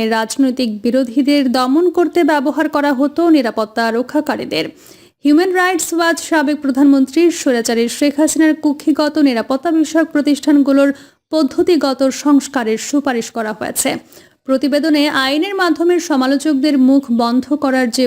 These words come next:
পদ্ধতি রয়েছে, তা বাতিল করতে অন্তর্বর্তী সরকারকে উদ্যোগ নেয়ার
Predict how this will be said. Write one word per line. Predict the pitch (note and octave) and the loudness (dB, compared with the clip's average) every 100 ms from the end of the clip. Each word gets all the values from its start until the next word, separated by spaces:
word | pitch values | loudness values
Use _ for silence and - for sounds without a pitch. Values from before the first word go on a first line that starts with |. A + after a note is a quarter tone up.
| B3 | -2
পদ্ধতি | A#3 A3 C#4 D4+ | -4 -4 -2 0
রয়েছে, | D4+ E4 E4 D4 B3 B3 - _ _ | 2 0 0 -2 -2 -6 -16 _ _
তা | B3 | -6
বাতিল | G#3 A3 A#3+ D4 | -2 -4 -2 -4
করতে | C4 A#3+ A3 A3 A3+ B3+ | 0 -2 -2 -2 -2 -2
অন্তর্বর্তী | B3 C4+ D#4 B3 A#3 A#3 | 0 2 2 0 -2 -4
সরকারকে | - B3 B3+ C#4 - E4 E4+ E4 | -2 -2 -2 -4 -2 -2 -2 -2
উদ্যোগ | C#4+ A#3+ D4+ E4+ | -2 0 0 2
নেয়ার | D4 B3+ | 2 0